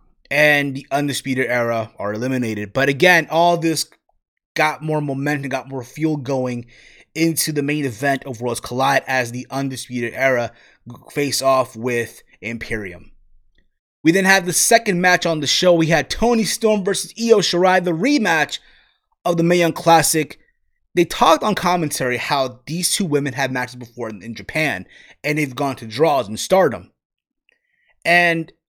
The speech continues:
how Toni Storm this Saturday is facing Rhea Ripley for the N X T Championship. I'm saying that because now word is going around that for going forward,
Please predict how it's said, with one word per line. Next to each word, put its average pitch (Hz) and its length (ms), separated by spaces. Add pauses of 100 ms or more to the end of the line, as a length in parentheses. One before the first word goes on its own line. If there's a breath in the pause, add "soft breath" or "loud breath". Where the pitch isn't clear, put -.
(120)
how 160 600 (220)
Toni 180 260
Storm 202 640 (240)
this 156 200
Saturday 180 720
is 143 200
facing 165 580
Rhea 170 280
Ripley 165 360
for 151 160
the 143 200
N 165 160
X 160 200
T 135 160
Championship. 190 720
I'm 165 100
saying 285 400
that 190 120
because 160 340
now 185 380 (420 loud breath)
word 277 260
is 196 140
going 185 280
around 156 300
that 143 200
for 151 80
going 226 360
forward, 156 500